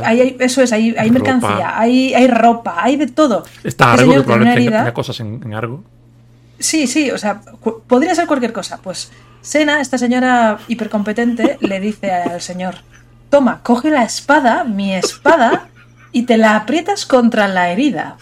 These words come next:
Speaker 2: Si ves,
Speaker 1: Y este buen
Speaker 2: si
Speaker 1: hombre
Speaker 2: <laughs> no dejes de
Speaker 1: lo hace
Speaker 2: apretar.
Speaker 1: como puede.
Speaker 2: Si ves que no se convierte en la, en el arma del crimen, apriétala más fuerte, por favor.
Speaker 1: Entonces, eh, pues el señor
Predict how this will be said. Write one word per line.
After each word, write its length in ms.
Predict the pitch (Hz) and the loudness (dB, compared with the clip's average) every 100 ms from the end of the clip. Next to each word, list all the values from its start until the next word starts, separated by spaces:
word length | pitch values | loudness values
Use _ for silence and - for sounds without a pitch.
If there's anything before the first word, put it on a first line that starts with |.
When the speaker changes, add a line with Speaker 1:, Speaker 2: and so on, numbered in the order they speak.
| - - - | -18 -18 -8
Speaker 2:
Si 180 | - 156 | 0 2
ves, 380 | 147 - - - | 4 0 -4 -2
Speaker 1:
Y 80 | 240 | 0
este 160 | 247 339 | 2 2
buen 160 | 302 | 2
Speaker 2:
si 60 | 311 | 4
Speaker 1:
hombre 220 | 311 330 370 - | 4 2 0 -4
Speaker 2:
<laughs> 180 | - - | -20 -14
no 160 | 254 156 | 0 4
dejes 260 | 208 220 - | 4 2 2
de 80 | 123 | 4
Speaker 1:
lo 120 | 226 | 6
hace 120 | 254 | 4
Speaker 2:
apretar. 120 | - | 2
Speaker 1:
como 180 | 330 294 | 0 0
puede. 300 | 233 233 185 | 2 2 0
Speaker 2:
Si 160 | 160 131 | 0 2
ves 240 | 160 - | 2 0
que 180 | - 185 | 0 -2
no 220 | 165 180 | 0 -6
se 160 | - 170 | -6 -6
convierte 420 | 160 143 147 165 | -6 -4 -4 -2
en 160 | 135 131 | -2 0
la, 140 | 143 | -2
en 120 | 127 160 | -2 -2
el 100 | 139 | -2
arma 240 | 131 135 | 0 0
del 140 | 135 | 0
crimen, 320 | - 170 175 165 | -2 -4 -2 -2
apriétala 340 | 147 156 143 | -2 -2 0
más 180 | 143 - | -2 -4
fuerte, 480 | - - - - - | -6 -6 -6 -10 -8
por 220 | - - | -8 -8
favor. 920 | - - 262 - - - - 226 - - - _ _ _ - 269 | -18 -14 -12 -12 -6 -8 -6 -8 -10 -16 -20 _ _ _ -10 -4
Speaker 1:
Entonces, 640 | 247 277 254 311 - - - | 0 2 2 0 -2 -12 -6
eh, 680 | 226 214 214 208 202 196 190 | -2 0 0 0 0 -2 -4
pues 180 | 208 190 | -8 -8
el 100 | 190 | -8
señor 420 | 190 185 202 190 | -8 -6 -4 -6